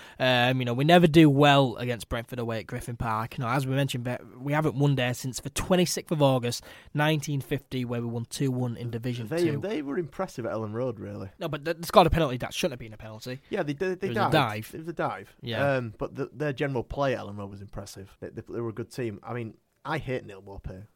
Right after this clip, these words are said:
Speaker 2: I, I just do.
Speaker 1: <laughs>
Speaker 2: I, I hate everything about him. I hate his cocky attitude. I hate the way he celebrated towards the South Stand when he scored that unjust penalty. So I really hope we turn him over. I don't, I, <laughs> I don't like Ollie Watkins. He's a cheat.
Speaker 1: <laughs> Maupay is the, uh, f-,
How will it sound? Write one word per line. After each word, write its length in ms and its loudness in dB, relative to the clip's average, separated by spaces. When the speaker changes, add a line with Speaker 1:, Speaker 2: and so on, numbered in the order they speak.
Speaker 2:
I, 60 -20
I 60 -16
just 180 -16
do. 120 -10
Speaker 1:
<laughs> 280 -4
Speaker 2:
I, 200 -2
I 100 -4
hate 160 -4
everything 320 -4
about 260 -2
him. 140 -8
I 80 -12
hate 120 -8
his 100 -14
cocky 320 -12
attitude. 520 -8
I 120 -8
hate 100 -4
the 100 -6
way 100 -4
he 40 -6
celebrated 460 -6
towards 160 -8
the 60 -16
South 260 -8
Stand 260 -8
when 100 -8
he 80 -10
scored 360 -8
that 140 -8
unjust 500 -8
penalty. 420 -6
So 200 -8
I 40 0
really 220 0
hope 120 0
we 80 -4
turn 160 -2
him 80 -4
over. 240 -8
I 80 -8
don't, 220 -6
I, 280 -2
<laughs> 340 -18
I 80 -2
don't 160 -2
like 160 0
Ollie 120 0
Watkins. 420 -4
He's 80 -10
a 60 -6
cheat. 460 -8
Speaker 1:
<laughs> 360 0
Maupay 380 10
is 180 6
the, 240 6
uh, 40 8
f-, 120 0